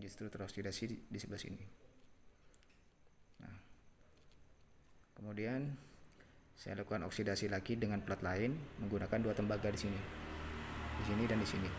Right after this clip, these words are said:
Ini saya menggunakan P C B ya, P C B ini tembaganya. Lihat, bisa dilihat.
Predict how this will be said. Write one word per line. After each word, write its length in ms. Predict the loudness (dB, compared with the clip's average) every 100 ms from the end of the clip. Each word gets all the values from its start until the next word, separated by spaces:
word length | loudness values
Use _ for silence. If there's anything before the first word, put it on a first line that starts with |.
| -4 -6 -6 -4 -4 -4 -4 -2 2
Ini 60 | 4
saya 160 | 6
menggunakan 400 | 6 6 6 4
P 80 | 4 4
C 80 | 6
B 240 | 8 6
ya, 80 | 4
P 80 | -2
C 100 | 0
B 160 | 0 0
ini 240 | 0 0 0
tembaganya. 480 | 2 2 2 -2 -4 -8 -12
Lihat, 180 | -8 -8 -10 -18 -18 -18
bisa 80 | -12
dilihat. 220 | -10 -10